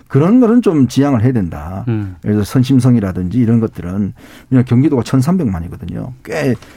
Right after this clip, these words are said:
Speaker 1: 크게 좌우할 수가 있기 때문에
Speaker 2: 네.
Speaker 1: 논란이 될 수는 있습니다.
Speaker 2: 어. 민주당은 지금 시월 십일에 결정이 나나요?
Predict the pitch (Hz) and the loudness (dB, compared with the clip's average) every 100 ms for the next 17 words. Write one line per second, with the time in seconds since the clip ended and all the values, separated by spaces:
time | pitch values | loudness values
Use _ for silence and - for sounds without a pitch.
0 | - - 131 - 104 131 127 117 110 - | -16 -4 -4 -2 0 0 0 -4 -4 -6
1 | 92 104 85 127 120 127 139 160 131 117 | -4 -4 -6 -6 -2 0 0 0 0 0
2 | 139 127 101 - - - - 113 98 87 | -2 -4 -6 -6 -10 -12 -10 -6 -6 -8
3 | 82 - - - - - - - 143 151 | -12 -20 -20 -20 -20 -20 -20 -2 0 0
4 | 196 208 196 180 147 - 254 247 233 - | -2 -2 -2 -4 -6 -4 0 0 -2 -2
5 | 269 269 247 202 147 139 156 147 135 104 | 2 2 2 -2 -2 -4 0 0 0 0
6 | 104 151 208 | -2 -4 -4